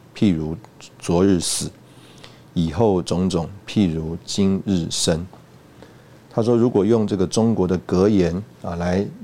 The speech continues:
解释圣经里的重生的话，他说：“这个就是按格言解经。”他说呢，这个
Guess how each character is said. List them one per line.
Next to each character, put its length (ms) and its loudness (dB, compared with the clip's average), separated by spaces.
解 260 -6
释 400 0
圣 300 -2
经 200 -2
里 120 -2
的 100 -4
重 300 -4
生 260 2
的 80 -2
话， 180 0
他 120 0
说： 120 2
“这 120 -4
个 80 2
就 120 -2
是 220 -2
按 260 0
格 260 4
言 340 0
解 280 -6
经。” 280 -2
他 140 -2
说 180 4
呢， 260 2
这 140 -4
个 320 2